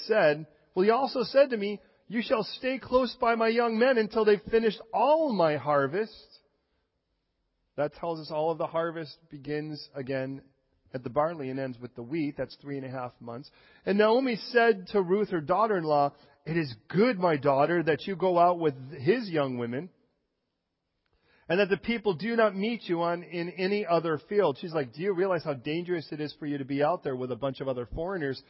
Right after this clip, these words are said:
people who are kind of coming and going? Do you realize what that crowd's like? Do you know how dangerous it is for a girl to do that?" You, in other words, what she recognizes is that this girl is safe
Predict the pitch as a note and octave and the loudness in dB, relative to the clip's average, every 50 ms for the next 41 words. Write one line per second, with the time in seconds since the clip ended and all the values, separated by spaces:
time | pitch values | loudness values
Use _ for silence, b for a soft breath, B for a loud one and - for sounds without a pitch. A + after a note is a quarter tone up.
0 | b b b b - E3+ - E3+ D#3 D3 C#3+ - - D3+ C#3 C3 - - D#3+ E3 | b b b b -6 -6 -4 -2 0 0 0 0 -2 -4 -4 -4 -4 -6 -6 -4
1 | D#3+ D#3 D3 C#3 A#2 C#3+ D3 E3 E3+ E3 - E3+ G3 F#3+ D3+ C#3 D3+ D#3+ F3 F#3 | -4 -4 -4 -4 -4 -4 -2 -2 -2 -4 -4 -6 -6 -6 -4 -2 -2 0 0 0
2 | G3+ F#3 G3 F#3 F3 F3+ F3 - - G3 F#3 F#3+ G3+ F#3 - A3 A3+ B3 A#3+ _ | -2 -2 -6 -6 -4 -6 -6 -6 -6 -4 -4 -4 -4 -6 -6 -8 -8 -8 -10 _
3 | _ _ _ _ _ _ _ _ _ _ _ _ _ _ _ _ _ _ - C#3+ | _ _ _ _ _ _ _ _ _ _ _ _ _ _ _ _ _ _ -8 -2
4 | E3+ G3 A3+ A3+ G3 G3+ F3 C3+ C#3+ C#3 D#3 F3 F#3+ F#3 E3+ F#3+ F#3+ F#3 G3+ F#3+ | -2 0 2 2 0 0 -2 -2 -4 -4 -4 -4 -6 -6 -4 -2 0 0 0 0
5 | - D3+ D#3 C#3 B2+ D3+ F3 F#3 E3+ D3 B2+ A#2 C3+ D3+ E3+ F3+ G3 A3+ C4+ C4 | -2 -8 -8 -6 -6 -6 -6 -6 -6 -8 -8 -10 -12 -14 -10 -10 -10 -12 -12 -16
6 | A#3+ _ _ _ _ _ _ _ _ _ _ _ _ _ _ _ _ _ _ _ | -20 _ _ _ _ _ _ _ _ _ _ _ _ _ _ _ _ _ _ _
7 | _ _ _ _ _ _ _ _ _ _ B2 D3+ G3+ G#3 - D3 D3 D#3 D#3 D#3+ | _ _ _ _ _ _ _ _ _ _ -12 -10 -8 -8 -6 -8 -8 -8 -8 -8
8 | F#3+ F3+ C#3+ C3 B2 - C#3 B2+ - - E3+ D#3+ E3 E3+ - - C3 B2 A#2+ A#2+ | -6 -6 -6 -6 -8 -8 -12 -12 -10 -10 -8 -8 -8 -8 -8 -10 -14 -14 -14 -14
9 | A2+ A#2 A#2+ G#2+ A2 A2 G#2+ _ _ A#2+ - - - C3 A#2 G#2 G2 - - - | -14 -16 -20 -20 -20 -20 -20 _ _ -20 -20 -20 -20 -18 -18 -18 -18 -18 -16 -14
10 | D3 D3 | -14 -16